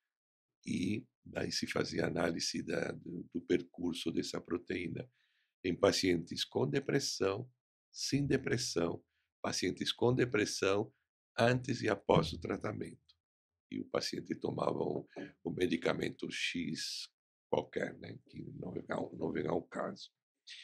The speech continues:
E foi demonstrado que o esvaziamento gástrico é muito mais lento em indivíduos com depressão.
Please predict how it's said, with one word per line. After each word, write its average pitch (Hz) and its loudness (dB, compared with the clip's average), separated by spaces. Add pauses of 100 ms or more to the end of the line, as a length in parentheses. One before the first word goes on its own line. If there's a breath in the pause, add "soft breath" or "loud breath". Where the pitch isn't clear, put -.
(540 loud breath)
E 104 0
foi 151 10
demonstrado 113 6
que - -10
o 98 2
esvaziamento 95 4
gástrico - -2 (260)
é 101 4
muito 104 4
mais 127 2
lento 101 -2 (360)
em 117 0
indivíduos 117 -2
com 113 -4
depressão. 123 -4